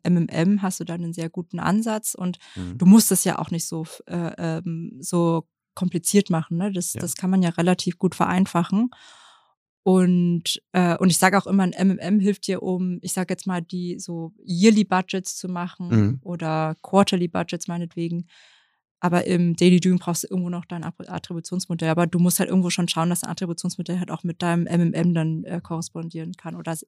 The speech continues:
Speaker 1: ungefähr gleich ist.
Speaker 2: Aber von der, von der Hackordnung, wenn du jetzt
Speaker 1: Mhm.
Speaker 2: die, die drei Möglichkeiten hättest, also deterministisch, ähm,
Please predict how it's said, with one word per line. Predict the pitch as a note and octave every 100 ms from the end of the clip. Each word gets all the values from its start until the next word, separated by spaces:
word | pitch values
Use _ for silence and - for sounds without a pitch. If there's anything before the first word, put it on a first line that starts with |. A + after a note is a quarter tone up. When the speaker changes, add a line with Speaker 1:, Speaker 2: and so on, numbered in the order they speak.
| _
Speaker 1:
ungefähr | A3+ A#3+ G3+ - D#3 E3 -
gleich | D#3 D#3 -
ist. | E3 -
Speaker 2:
Aber | - -
von | - G#2+
der, | G2 F2+
von | - G2
der | F#2 -
Hackordnung, | B2+ - F2+ F#2+ F#2
wenn | F2+ F2+
du | F#2+
jetzt | F#2 F#2 F3+
Speaker 1:
Mhm. |
Speaker 2:
die, | G#2+ F#2+ F#2 E2+ -
die | F2 E2+ F2+ F2+ - - - _
drei | - F#2+
Möglichkeiten | G2 G2 G2 - F#2
hättest, | F#2 G2 A2+ G2+
also | E2 F2+ F#2
deterministisch, | F2 F#2 F#2 F2+ F#2 A#2+ - A#2 A2 - - -
ähm, | G2+ F#2+ F#2+ G2 G2+ F#2